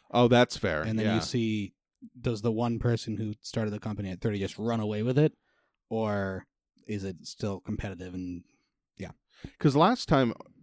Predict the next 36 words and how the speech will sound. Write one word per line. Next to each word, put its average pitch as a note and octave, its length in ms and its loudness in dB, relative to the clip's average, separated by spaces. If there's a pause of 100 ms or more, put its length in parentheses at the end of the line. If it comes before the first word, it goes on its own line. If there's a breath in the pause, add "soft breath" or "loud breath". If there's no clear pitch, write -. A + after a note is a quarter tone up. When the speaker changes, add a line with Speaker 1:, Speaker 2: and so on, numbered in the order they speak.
(160)
Speaker 1:
last C3 360 -2
game D3+ 120 4
we A2+ 80 2
played, G2+ 380 -2 (220)
Amber F#3 280 4
got B2 220 2
one C3 220 0
company A#2+ 340 0
at G#2+ 120 -2
eighteen A#2 380 -2
and F#2 120 -4
another G#2 360 0
at E2+ 120 -6
twelve, - 360 -4 (300)
and A2+ 80 -4
I D3+ 100 6
said B2+ 260 2
the G#2+ 80 -2
game A#2 300 0
was F#2 240 -4
over, F2 440 -6 (800)
and G#2+ 100 -10
she - 180 2
didn't D#3+ 420 4
win. B2 320 -4 (640)
Speaker 2:
She - 140 2
didn't, C#3+ 360 10 (120)
yeah. B2 240 2
Speaker 1:
I C3 180 2 (180)
do A3 180 6
think G3 220 2
she D3 160 2
made C#3 220 4
one B2+ 360 2
bad G#2+ 420 -2
decision. F#2 600 -8